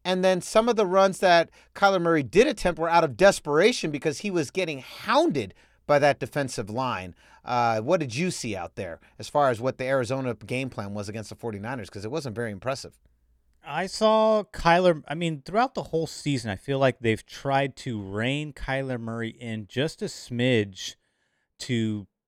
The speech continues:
Speaker 2: help him hone his throwing skills more. And it's, at times it's worked, and at times it's bitten him in the butt. Um, in particular, crunch time, trying to get last minute scores, comeback games.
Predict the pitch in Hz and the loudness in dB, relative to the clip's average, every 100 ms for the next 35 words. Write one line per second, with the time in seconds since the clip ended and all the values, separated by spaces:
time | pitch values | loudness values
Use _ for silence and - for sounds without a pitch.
0 | _ _ _ - - 147 - - 131 113 | _ _ _ -10 -4 -4 -4 -4 -4 -4
1 | - 120 123 110 113 104 - 117 131 143 | -8 -4 -4 -6 -8 -10 -6 -2 0 0
2 | 120 - - 104 98 110 101 98 98 110 | -4 -8 -6 -6 -6 -10 -12 -8 -8 -10
3 | - 110 110 107 104 101 - _ _ _ | -10 -6 -4 -4 -6 -12 -20 _ _ _
4 | _ _ _ 127 117 - - _ 127 123 | _ _ _ -8 -8 -10 -14 _ -4 -4
5 | - 143 165 156 117 - 98 117 202 - | -6 -2 -2 -4 -12 -16 -2 0 0 -6
6 | _ 127 127 - 131 160 151 123 _ _ | _ -10 -10 -12 -10 -10 -12 -20 _ _
7 | 143 139 113 120 110 104 90 185 - _ | -4 -4 -8 -8 -8 -6 -2 -2 -4 _
8 | 117 113 110 107 110 135 131 127 - 190 | -12 -8 -6 -8 -10 -12 -10 -6 -2 -2
9 | 190 143 110 - - 131 160 147 - 127 | -2 -4 -4 -8 -8 -4 -4 -8 -8 -6
10 | 101 87 87 - 120 131 131 120 101 98 | -4 -6 -12 -14 -14 -12 -6 -6 -6 -2
11 | 113 117 135 131 - - 123 123 120 - | -2 -2 -10 -16 -18 -10 -4 -4 -4 -10
12 | - 113 127 123 120 120 123 120 120 113 | -14 -12 -4 -4 -4 -6 -8 -6 -8 -12